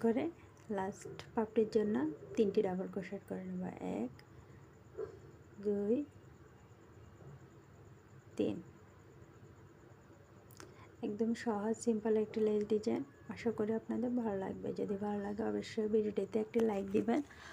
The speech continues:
আর চ্যানেলটিকে সাবস্ক্রাইব করে রাখতে পারেন। তারপর আমরা মাঝখানে যে একটি চেইনের গ্যাপ, এখানে সিঙ্গেল ক্রোশেট দিয়ে জয়েন করে নেব। আর এভাবে করে আমি ফুলটা রাউন্ড শেষ করে ফিরে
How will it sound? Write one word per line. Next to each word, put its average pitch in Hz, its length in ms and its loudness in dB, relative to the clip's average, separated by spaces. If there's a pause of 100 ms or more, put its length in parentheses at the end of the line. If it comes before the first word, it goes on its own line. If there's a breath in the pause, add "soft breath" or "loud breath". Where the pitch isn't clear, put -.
(220 loud breath)
আর 208 120 6
চ্যানেলটিকে 214 500 4 (160)
সাবস্ক্রাইব 214 420 2 (100)
করে 226 140 4 (220)
রাখতে 214 340 -2
পারেন। 190 260 -4 (1300 loud breath)
তারপর 240 260 4 (100)
আমরা 226 180 6 (100)
মাঝখানে 220 480 4
যে 233 140 6
একটি 226 220 2
চেইনের 226 300 6
গ্যাপ, 226 160 6 (100)
এখানে 208 300 0
সিঙ্গেল 196 260 -4
ক্রোশেট 196 380 0
দিয়ে 185 180 0
জয়েন 180 200 0 (100)
করে 185 240 -4
নেব। - 140 -8 (600 loud breath)
আর 226 80 2 (120)
এভাবে 220 300 6
করে 226 180 4
আমি 240 180 6
ফুলটা 214 320 2 (100)
রাউন্ড 196 220 0 (120)
শেষ 220 180 0 (100)
করে 240 180 -2 (160)
ফিরে 202 200 2